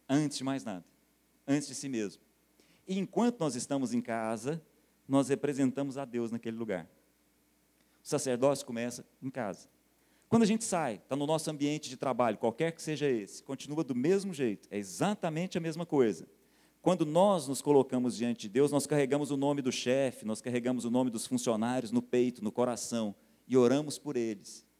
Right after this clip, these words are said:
Se tiver que suportar diante de Deus com os nomes nos ombros, é exatamente o que nós fazemos. E quando nós estamos no meio deles, nós lembramos: olha, Ebenezer, assim como Samuel,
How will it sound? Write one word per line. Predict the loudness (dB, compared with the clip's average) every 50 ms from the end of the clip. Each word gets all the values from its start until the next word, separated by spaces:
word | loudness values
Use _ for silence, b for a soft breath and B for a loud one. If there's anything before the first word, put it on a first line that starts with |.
| _ _ _ _ _ _ _ _ _ _ _ _ _ _ _ _ _ _ _ _ _
Se | -12 -10 -6
tiver | -6 -2 0 0 0
que | 0 0
suportar | -2 -4 -2 2 4 4 4 4 0 -2 -2 -2 -2 -4 -4
diante | -4 -4 -4 -2 -4 -4
de | -6 -2
Deus | 2 4 4 4 4 0
com | -4 -6
os | -6 -4 -2
nomes | -2 -2 -2 -2 -4 -6
nos | -8 -6 -2 0
ombros, | 0 0 0 -2 -4 -4 -2
é | -2
exatamente | -2 -2 -2 -2 -2 -4 -4 -4 -6 -6
o |
que | -6 -6
nós | -6 -4 -4
fazemos. | -8 -8 -6 -6 -6 -6 -8 -10 -16 b b b b b -20
E | -4
quando | 0 0 2 2
nós | 0 -2 -2
estamos | -4 -6 -8 -8 -8 -8 -10 -12 -12 -14 -18 _ _ -8
no | -4 -2
meio | 0 2 2 2 0
deles, | 0 0 0 0 -2 -4 -6 -4
nós | -4 -4 -4
lembramos: | -4 -6 -4 -2 0 0 0 -2 -2 0
olha, | 2 2 2 0 -2 -6 -12 _ _ _ _ _
Ebenezer, | -8 -8 -6 -4 -4 -4 -2 -2 -2 -4 -4 -6 -6 -8 -8
assim | -8 -8 -6 -6 -4
como | -2 -2 -2 -2
Samuel, | -4 -6 -4 -2 0 0 0 0 0 -2 -4